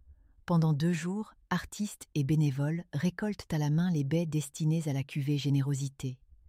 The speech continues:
Les bénéfices de cet élan solidaire sont reversés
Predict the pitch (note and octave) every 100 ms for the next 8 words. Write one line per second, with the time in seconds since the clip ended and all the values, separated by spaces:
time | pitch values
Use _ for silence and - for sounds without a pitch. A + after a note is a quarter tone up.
0 | - _ _ C#3+ C#3+ D3 D3+ C#3+ F#3 E3+
1 | D3 C#3 C#3+ - D3 D3 - C#3+ C#3 E3+
2 | F3+ - C#3+ D3+ D3+ C#3 - C#3